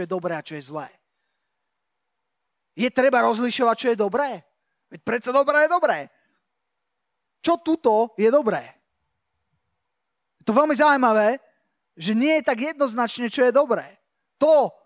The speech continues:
čo Peter pokladal za veľmi zlé, to, čo Peter pokladal za niečo, za čo treba Ježiša napomenúť,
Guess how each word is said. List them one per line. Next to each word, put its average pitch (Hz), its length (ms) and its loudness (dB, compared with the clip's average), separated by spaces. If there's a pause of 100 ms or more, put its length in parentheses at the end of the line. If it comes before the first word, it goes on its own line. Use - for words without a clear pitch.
(140)
čo 214 320 2 (540)
Peter 254 400 0
pokladal 220 720 0
za 220 160 -2
veľmi 349 360 -4
zlé, 240 480 -2 (480)
to, 294 160 2
čo 277 160 -2
Peter 277 280 0
pokladal 254 520 0
za 233 80 0
niečo, 240 640 0
za 226 80 0
čo 233 160 -10
treba 226 280 -2
Ježiša 269 320 -4
napomenúť, 214 760 -2